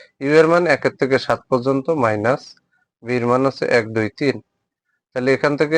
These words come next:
এক, দুই, তিন বাদ গেলে আমার এখানে থাকতেছে চার, পাঁচ, ছয়, সাত। এই যে চার, পাঁচ, ছয়, সাত বসাই দিলাম। তাহলে বি প্রাইম এর মান আমরা সরাসরি চার, পাঁচ, ছয়,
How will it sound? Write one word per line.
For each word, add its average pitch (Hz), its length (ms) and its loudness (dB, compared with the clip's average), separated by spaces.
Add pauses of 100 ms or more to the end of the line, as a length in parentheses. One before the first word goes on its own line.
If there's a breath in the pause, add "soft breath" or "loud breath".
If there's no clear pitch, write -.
এক, 143 140 0
দুই, 143 200 2
তিন 135 120 0 (100)
বাদ 127 140 4 (120)
গেলে 139 160 2 (100)
আমার 123 220 2
এখানে 117 260 -2 (100)
থাকতেছে - 420 -6 (120)
চার, 113 180 2 (100)
পাঁচ, 131 160 0 (120)
ছয়, 110 280 0
সাত। 104 160 -4 (180)
এই 117 120 -8
যে 104 140 -8
চার, 113 220 0
পাঁচ, 156 160 -8 (680)
ছয়, 110 260 -6
সাত 110 140 -6 (100)
বসাই 113 360 -4
দিলাম। 151 220 -6 (520 soft breath)
তাহলে 113 260 -8
বি 143 80 2 (140)
প্রাইম 143 320 4
এর 120 140 4
মান 117 140 2 (120)
আমরা 113 160 0 (100)
সরাসরি 120 500 -2 (680)
চার, 113 200 0 (120)
পাঁচ, 185 180 2 (120)
ছয়, 117 200 -2